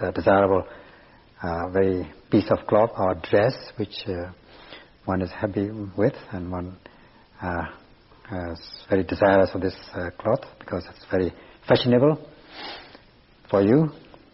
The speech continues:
It's very new, straight from the, uh, there's a departmental store. <laughs> And, uh, you,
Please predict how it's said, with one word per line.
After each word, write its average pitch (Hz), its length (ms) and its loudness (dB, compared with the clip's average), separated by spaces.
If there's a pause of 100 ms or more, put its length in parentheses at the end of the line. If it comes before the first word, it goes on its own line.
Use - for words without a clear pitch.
(200)
It's - 160 -20
very 104 180 4
new, 113 400 4 (1080)
straight - 300 0
from 101 200 -2
the, 98 360 0 (320)
uh, 87 480 -8 (540)
there's 90 300 -6 (120)
a 87 280 -8 (840)
departmental 98 500 2
store. 120 300 2
<laughs> - 60 -16 (2000)
And, 131 220 6
uh, 127 60 8
you, 120 160 8